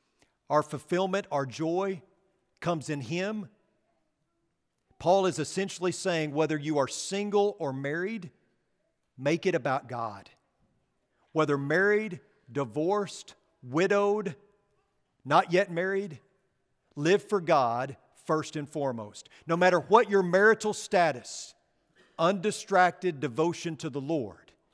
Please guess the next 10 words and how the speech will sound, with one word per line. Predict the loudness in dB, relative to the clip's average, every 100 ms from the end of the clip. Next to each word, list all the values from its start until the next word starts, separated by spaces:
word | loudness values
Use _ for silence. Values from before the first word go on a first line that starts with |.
| _ _ _ _
is | -6 -4
what | 0 -2
we | 0
should | -6 -6 -10 -4
all | 0 0 0 -2 -6 -16 _ _ _
be | -10
seeking. | -10 -10 -12 -14 -20 _ _ _ _ _ _ _ -4
That | -2 0
comes | -4 -10 -10
first. | -10 -12 -12 -20 -20